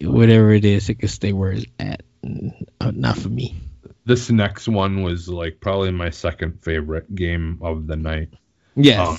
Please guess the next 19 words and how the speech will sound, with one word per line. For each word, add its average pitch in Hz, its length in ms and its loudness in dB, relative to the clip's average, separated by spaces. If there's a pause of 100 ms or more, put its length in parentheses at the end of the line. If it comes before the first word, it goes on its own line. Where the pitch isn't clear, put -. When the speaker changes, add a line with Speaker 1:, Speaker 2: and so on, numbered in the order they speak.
Speaker 2:
this, 107 160 -2
this 120 280 2
one 104 140 2
I've 87 200 0
been 82 200 -4
looking 80 380 -6
forward 80 460 -4
to, 85 180 -2
though, 78 220 -2
for 80 260 -2
a 76 60 0
while 78 420 -2
here. 78 400 -6 (440)
Uh, 82 260 2
Narita 101 720 4
Boy, 110 460 2 (500)
and 85 480 -4 (120)
this 98 300 -4
game 87 720 -6